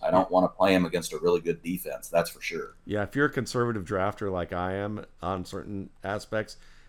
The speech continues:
Speaker 2: he's twentieth on my board, and I'm not going near him because I'm formulating strategies where I just don't wanna take him at all, because one of the things that you brought up is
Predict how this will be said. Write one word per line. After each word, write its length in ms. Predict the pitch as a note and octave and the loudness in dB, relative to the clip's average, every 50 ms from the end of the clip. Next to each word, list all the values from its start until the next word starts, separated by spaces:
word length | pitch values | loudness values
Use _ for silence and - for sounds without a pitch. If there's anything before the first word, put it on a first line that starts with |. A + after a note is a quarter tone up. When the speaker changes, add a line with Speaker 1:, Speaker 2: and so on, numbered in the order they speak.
| - | -10
Speaker 2:
he's 200 | - A#2+ A#2 - | -4 -4 -4 -4
twentieth 500 | - - - A2 G#2+ G#2+ G#2+ G#2 G2 - | -4 -4 -2 -2 0 0 0 -2 -2 -2
on 180 | G#2 G2 G2 G2 | -2 -2 0 0
my 160 | F#2+ F2+ E2+ | 0 0 -2
board, 500 | D#2+ D#2 F#2 F#2 F#2+ G2 G2+ G2+ G2+ - - - | -2 -2 0 0 2 0 0 -2 -4 -10 -14 -10
and 320 | - D#2+ E2 D#2+ D#2 D2+ - | -6 -6 -4 -4 -4 -6 -6
I'm 200 | - D#2+ F2 F2 | -6 -6 -4 -2
not 220 | F2+ F2 D#2+ D2+ | -2 -4 -4 -4
going 320 | - E2+ E2 E2 D#2+ D#2 D#2 | -4 -4 -4 -4 -4 -4 -4
near 220 | D#2+ E2 F2 F2+ | -4 -4 -4 -4
him 260 | F2+ F#2+ G2 G2 G2+ | -4 -4 -4 -4 -6
because 460 | F2+ D#2+ D#2 - - D#2+ D#2 D2 - - - - - - - | -6 -8 -10 -8 -6 -6 -6 -6 -8 -14 -20 -20 -20 -12 -8
I'm 160 | - F2 E2+ | -6 -6 -6
formulating 560 | - G2 F#2 F2+ F2+ F2 E2+ E2+ D#2+ D#2 D#2+ | -4 -2 -2 -2 0 0 -2 -2 -2 -4 -6
strategies 680 | - - - F2 E2 E2 D#2+ D#2 D2 D#2+ D#2+ D#2 D2+ C#2+ | -8 -6 -4 -2 -2 -2 -2 -4 -6 -6 -8 -8 -8 -6
where 360 | D#2+ D#2 D#2 D2+ D2+ D2 - - - - - - - - - | -6 -4 -4 -2 -4 -6 -8 -12 -18 -20 -20 -20 -20 -14 -8
I 80 | - D#2+ | -8 -6
just 260 | D2+ C#2 C#2+ - - | -6 -6 -8 -10 -8
don't 160 | E2 D2+ B1+ | -8 -8 -6
wanna 240 | A#1 C#2+ C#2 C#2 C2 | -6 -8 -8 -8 -10
take 320 | B1+ - D#2 D2 C#2+ - | -10 -8 -8 -8 -8 -8
him 140 | - D2 C2+ | -8 -8 -8
at 80 | C2+ C#2+ | -6 -4
all, 220 | E2+ G#2+ G2 E2 | -2 0 0 -2
because 420 | C#2 C#2+ D#2 - - E2 D#2 - - - - - - | -2 -4 -8 -6 -6 -6 -6 -6 -10 -16 -20 -20 -12
one 180 | - - A#2 B2 | -4 -2 0 0
of 60 | A2+ | 0
the 40 | - | 0
things 200 | - A2+ G#2+ F#2 | 0 -2 -2 -2
that 160 | G2 F2+ - | -4 -4 -4
you 60 | - | -6
brought 280 | D#2 D#2+ F#2+ F#2 F2+ F2+ | -4 0 0 2 2 2
up 320 | A2 B2+ B2+ G2+ F2+ - | 4 4 4 2 0 0
is 260 | F2 E2 D#2+ D2+ - | -2 -2 -2 -4 -6